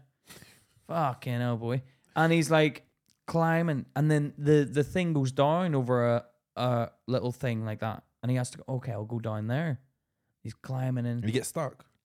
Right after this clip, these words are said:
Speaker 1: And he goes down. He's like, "Oh, I'll just, I know this leads out, so I'll just go
Speaker 2: So,
Speaker 1: deeper."
Speaker 2: but he, he had the wrong, he had the wrong hole. He had the wrong
Speaker 1: He went
Speaker 2: thing.
Speaker 1: to the wrong thing.
Speaker 2: Okay.
Speaker 1: And he got stuck.
Speaker 2: Really?
Speaker 1: And he's,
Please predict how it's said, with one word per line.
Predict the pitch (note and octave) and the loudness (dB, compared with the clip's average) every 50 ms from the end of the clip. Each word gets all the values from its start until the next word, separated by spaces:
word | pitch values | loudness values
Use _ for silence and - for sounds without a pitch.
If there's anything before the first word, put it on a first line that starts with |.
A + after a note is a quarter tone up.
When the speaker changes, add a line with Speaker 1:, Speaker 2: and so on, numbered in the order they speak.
| _ _ | _ _
Speaker 1:
And | - B2+ C3+ | -4 -2 -2
he | C3 | 0
goes | B2 C#3+ D3 D3 C3+ C3+ | 0 0 -2 -2 -2 0
down. | D3 C3+ C3 B2+ B2+ | 0 2 2 2 0
He's | B2+ A#2+ B2+ | -2 -2 -2
like, | B2 A2+ - - | -4 -4 -6 -6
"Oh, | - A#2 B2 B2 A#2+ A#2+ - - | -4 -4 -2 -2 -4 -6 -8 -8
I'll | - C3 B2+ | -6 -6 -6
just, | B2 C3 C3 - | -6 -6 -6 -2
I | C#3 C#3 | 0 2
know | D3+ D#3+ D#3+ D3+ | 4 6 4 4
this | C#3 C#3+ C3+ - D3 | 4 2 0 0 0
leads | C#3 C3 B2+ B2+ B2 - | 0 2 2 2 2 2
out, | B2+ A#2 B2+ C#3+ C3 - | 2 2 2 0 -2 -4
so | - - C#3 C3+ | -2 0 2 2
I'll | B2+ A#2+ | 2 2
just | A2+ - B2 - | 0 -4 -6 -4
go | - B2+ | -2 0
Speaker 2:
So, | A#2 C3 | 2 2
Speaker 1:
deeper." | C#3 C3+ - C#3+ | 0 2 2 2
Speaker 2:
but | C#3+ B2+ | 2 2
he, | B2+ - | 2 2
he | - A#2+ | 2 0
had | A#2 A2+ | 0 2
the | A#2+ B2 | 2 2
wrong, | B2+ A#2+ A2+ | 2 2 0
he | A#2+ | -2
had | B2 A#2 | -2 0
the | A2+ | 0
wrong | A#2+ B2+ B2 A#2+ A2+ | 2 2 0 0 -2
hole. | G2+ A#2 C3 A2+ - - | -2 -2 -4 -2 -2 -2
He | G#2+ | -2
had | G#2+ - | -2 -2
the | G2+ | 0
wrong | G#2 A2+ A2+ G#2 | 0 0 2 2
Speaker 1:
He | C3 | 4
went | B2+ C#3 C#3 C3 | 4 4 4 4
Speaker 2:
thing. | B2+ | 2
Speaker 1:
to | C3+ | -2
the | B2+ | -2
wrong | B2+ B2+ B2 B2 | -2 0 0 -2
thing. | A#2 - C#3+ C3+ - | -2 -4 -4 0 0
Speaker 2:
Okay. | G2+ G#2 - - F#2 F2 | 0 0 0 -2 -4 -4
Speaker 1:
And | G2+ C3 | -4 -4
he | C3 | -4
got | B2+ C3 B2+ A#2+ - - | -4 -4 -6 -6 -8 -8
stuck. | - - - - - - _ _ - C#3 B2+ C3 C3 B2+ - _ - - - _ _ _ _ _ _ _ _ _ _ _ _ _ _ _ _ _ _ _ _ _ _ _ | -8 -8 -8 -8 -10 -12 _ _ -8 -6 -4 -4 -4 -6 -8 _ -20 -20 -20 _ _ _ _ _ _ _ _ _ _ _ _ _ _ _ _ _ _ _ _ _ _ _
Speaker 2:
Really? | G2+ A#2 C3 C3+ C3+ C3 B2+ A#2+ A2 - G#2 - _ _ _ _ _ _ _ _ _ _ _ _ _ _ | -10 -8 -6 -6 -6 -6 -6 -8 -10 -12 -16 -20 _ _ _ _ _ _ _ _ _ _ _ _ _ _
Speaker 1:
And | A#2 A2 A#2+ A#2+ A#2+ - _ _ _ _ _ _ _ - | -8 -6 -6 -6 -6 -8 _ _ _ _ _ _ _ -6
he's, | B2+ C3 C3 B2 B2 | -4 -2 -2 -2 -4